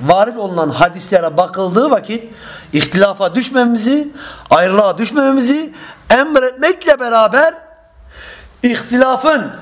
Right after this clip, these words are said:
azap olduğu, birlikteliğin ise rahmet olduğunu beyan etmekte ama mesnedi kaynağı olmayan bir hadis ümmetimin ihtilafı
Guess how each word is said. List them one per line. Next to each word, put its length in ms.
azap 520
olduğu, 720
birlikteliğin 1000
ise 240
rahmet 560
olduğunu 560
beyan 340
etmekte 560
ama 500
mesnedi 600
kaynağı 560
olmayan 640
bir 60
hadis 560
ümmetimin 880
ihtilafı 1040